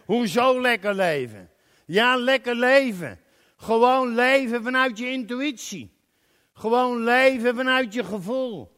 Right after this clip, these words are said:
Gewoon leven en zeker weten, hey, dat het recht getrokken wordt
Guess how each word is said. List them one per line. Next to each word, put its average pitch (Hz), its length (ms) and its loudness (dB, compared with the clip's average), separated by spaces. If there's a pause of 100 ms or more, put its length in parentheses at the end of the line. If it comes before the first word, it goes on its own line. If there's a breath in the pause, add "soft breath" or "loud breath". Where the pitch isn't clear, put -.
(460)
Gewoon 240 600 -2
leven 254 680 0 (240 soft breath)
en 240 220 -4
zeker 233 760 -2
weten, 247 640 0 (200 soft breath)
hey, 240 320 2
dat 233 200 0
het 208 160 -6
recht 220 500 -2
getrokken 233 580 -6
wordt 233 240 -4